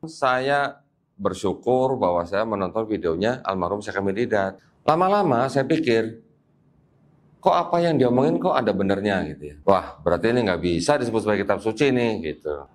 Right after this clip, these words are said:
Mau kemana gitu kalau kita udah nggak menganggap ini kitab suci, mau kemana gitu kan? Alhamdulillah juga karena saya juga besarnya di sebuah kampung yang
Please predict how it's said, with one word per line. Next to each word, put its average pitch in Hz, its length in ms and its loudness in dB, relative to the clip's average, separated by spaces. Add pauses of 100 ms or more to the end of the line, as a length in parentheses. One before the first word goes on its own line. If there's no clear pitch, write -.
(160)
Mau 107 80 4
kemana 170 480 4
gitu 120 160 2
kalau 117 160 4
kita 123 240 2
udah 120 160 2
nggak 110 180 2
menganggap 107 380 0
ini 107 60 0 (100)
kitab 104 160 -4
suci, 147 160 -2
mau 151 80 4
kemana 135 560 0
gitu 90 160 -12
kan? 110 160 -12 (400)
Alhamdulillah 113 720 2
juga 120 400 0
karena 123 240 0
saya 135 320 0
juga 110 320 0
besarnya 110 560 0
di 110 160 -2
sebuah 98 400 -2
kampung 135 480 -2
yang 143 400 -4